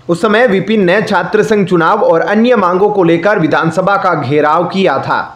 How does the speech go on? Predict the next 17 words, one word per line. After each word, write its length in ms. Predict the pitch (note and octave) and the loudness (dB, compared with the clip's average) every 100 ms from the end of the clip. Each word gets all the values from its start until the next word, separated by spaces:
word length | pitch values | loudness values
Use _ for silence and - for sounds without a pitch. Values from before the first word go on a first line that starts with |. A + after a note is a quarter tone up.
| - - - | -20 -14 -4
इसके 240 | F#3 A#3 | -2 0
अलावा 520 | A3+ B3 A3 F#3+ G#3+ - | 2 2 4 2 0 -2
इस 160 | F3 | -2
मामले 320 | F#3 G3 G#3+ A#3+ | 0 0 2 2
में 260 | F#3+ A3 | 2 0
कोर्ट 300 | F#3+ G3 G3 | 2 2 2
ने 200 | F#3 G3+ | 0 0
युवा 400 | G#3+ D#3+ F#3+ A3+ A3+ | 0 0 0 0 0
कांग्रेस 480 | G3+ F3 E3+ F#3+ | 0 2 0 0
के 100 | - | 0
नेता 560 | E3+ D#3+ E3 F#3 A3 A3 | 0 0 0 0 0 -4
विवेक 440 | D3 E3 F#3 A3 G3+ D#3 | -2 0 2 2 -2 -4
त्रिपाठी 540 | F3+ F3 F3 E3 F3 G#3 | -2 -2 0 -2 -2 0
को 160 | F#3+ | 0
सजा 380 | F3+ E3 D3+ F3 | 0 0 2 0
सुनाई 380 | F3 F3+ D#3 C#3 | 0 -2 0 -2
थी। 220 | C3+ B2+ | -2 -6